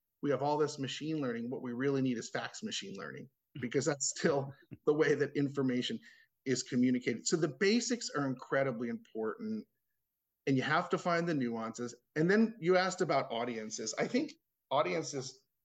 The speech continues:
Speaker 1: care about different things. We do a lot of work with investors.
Speaker 2: Mm-hmm.
Speaker 1: When we bring data to the market and we look for the nuances in it, they consume it tremendously.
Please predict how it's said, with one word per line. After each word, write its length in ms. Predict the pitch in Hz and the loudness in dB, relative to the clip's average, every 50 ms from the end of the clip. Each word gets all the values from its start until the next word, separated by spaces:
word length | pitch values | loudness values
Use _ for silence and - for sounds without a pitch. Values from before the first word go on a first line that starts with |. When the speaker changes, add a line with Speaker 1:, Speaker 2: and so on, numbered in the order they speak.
| _ - | _ -6
Speaker 1:
care 160 | - 151 160 | 0 2 2
about 240 | 156 151 143 139 135 | 4 4 2 0 2
different 300 | 139 139 135 143 139 127 | -2 -4 -4 -4 -6 -6
things. 280 | 143 151 147 131 113 123 | -4 -4 -4 -4 -4 -4
We 100 | 147 165 | -4 0
do 140 | 175 208 175 | 0 2 2
a 20 | |
lot 200 | 143 135 135 139 | 2 2 2 2
of 80 | 139 131 | 2 0
work 180 | 131 131 - | -2 -2 -4
with 140 | 131 123 120 | -6 -10 -10
investors. 640 | 117 110 113 117 127 - - - 185 196 - - - - | -8 -6 -6 -6 -6 -6 -8 -10 -10 -10 -12 -16 -20 -20
Speaker 2:
Mm-hmm. 360 | - - _ - 98 - - 82 82 | -20 -20 _ -18 -18 -16 -16 -14 -4
Speaker 1:
When 180 | 147 160 165 156 156 | -2 -2 -2 -2 -2
we 140 | 208 233 214 | -2 -2 -2
bring 560 | - 165 175 180 175 170 160 156 151 147 143 _ _ _ _ _ _ - | -2 -2 -2 0 0 0 0 -2 -2 -4 -8 _ _ _ _ _ _ -8
data 320 | 135 131 139 139 135 123 - | -6 -4 -2 -2 -2 -2 -2
to 80 | - 123 | -4 -8
the 100 | 110 110 | -6 -6
market 440 | 107 104 104 107 - - 107 107 - _ _ _ _ _ _ _ _ _ _ _ _ _ _ _ _ _ _ _ _ _ _ - | -6 -4 -4 -6 -6 -6 -8 -8 -10 _ _ _ _ _ _ _ _ _ _ _ _ _ _ _ _ _ _ _ _ _ _ -6
and 160 | - 151 147 139 | 0 0 2 4
we 100 | 143 143 | 4 4
look 340 | 147 160 170 185 180 180 | 6 6 4 4 2 0
for 140 | - - 156 | -4 -4 -2
the 120 | 135 135 131 | 0 0 0
nuances 680 | 127 131 139 143 139 127 120 117 120 117 - 113 110 113 | 2 2 2 2 2 2 0 -2 -6 -8 -10 -10 -8 -6
in 120 | 117 117 | -4 -4
it, 120 | 113 - | -6 -2
they 120 | - 135 139 | -2 -2 -2
consume 560 | 135 147 143 135 135 - - 139 131 117 117 | 0 -2 -2 -2 -2 -4 -2 -2 -2 -2 -2
it 160 | 113 110 - _ _ _ _ _ _ _ | -4 -6 -10 _ _ _ _ _ _ _
tremendously. 720 | - - 120 117 107 107 104 135 - - - - - - | -12 -10 -8 -6 -6 -8 -10 -10 -14 -14 -16 -18 -20 -20